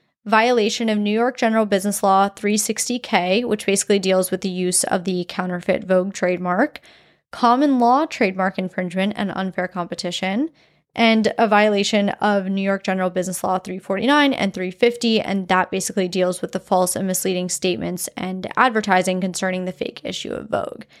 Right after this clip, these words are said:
Condé Nast is seeking four million dollars in damages, or triple the rapper's profits from their album, whichever is higher.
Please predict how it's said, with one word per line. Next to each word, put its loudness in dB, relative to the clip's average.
Condé 2
Nast 2
is -2
seeking -4
four 0
million 2
dollars 2
in -10
damages, -6
or 4
triple 2
the 0
rapper's 2
profits -2
from 0
their 2
album, 0
whichever -6
is -10
higher. -10